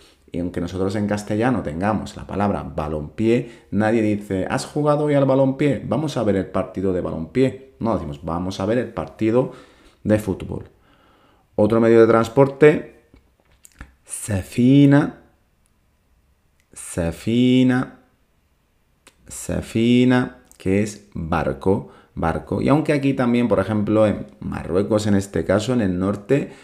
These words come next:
se suele utilizar, por ejemplo, el barco, por influencia del español,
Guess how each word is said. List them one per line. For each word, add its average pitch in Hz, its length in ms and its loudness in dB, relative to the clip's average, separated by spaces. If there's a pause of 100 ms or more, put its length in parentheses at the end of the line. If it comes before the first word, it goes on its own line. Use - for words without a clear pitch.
(100)
se - 140 -8
suele 123 340 2
utilizar, 110 560 0
por - 100 0
ejemplo, 110 400 0
el 87 100 2
barco, 123 600 2 (220)
por 90 140 0
influencia 87 500 -2
del 85 140 -2
español, 120 720 -2